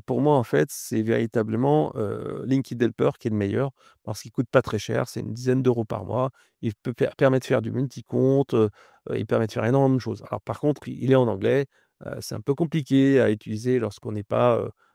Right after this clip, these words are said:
très en, très amateur d'anglais, mais pas très bon en anglais, mais sincèrement, c'est un très, très bon outil. En alternative, utilisez Wallaxy, un outil cent pour cent français, heu, qui est sur le cloud, qui est facile à utiliser et qui est, heu, qui est vraiment très bon aussi également. J'ai,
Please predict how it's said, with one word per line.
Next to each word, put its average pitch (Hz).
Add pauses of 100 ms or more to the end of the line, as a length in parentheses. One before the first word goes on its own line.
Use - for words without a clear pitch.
(260)
très 107
en, 98
très 110
amateur 110
d'anglais, 101 (400)
mais 104
pas 107
très 110
bon 110
en 104
anglais, 107
mais 120
sincèrement, 131
c'est 110
un 107
très, -
très -
bon 123
outil. - (120)
En 123
alternative, 113 (380)
utilisez 120
Wallaxy, 131
un 123
outil 120
cent 175
pour 165
cent 123
français, 120 (360)
heu, -
qui 139
est 139
sur -
le 107
cloud, 131
qui 110
est -
facile 127
à -
utiliser 113 (360)
et 110
qui 110
est, 120
heu, 104
qui -
est -
vraiment 120
très 123
bon 113
aussi 110
également. 110
J'ai, 101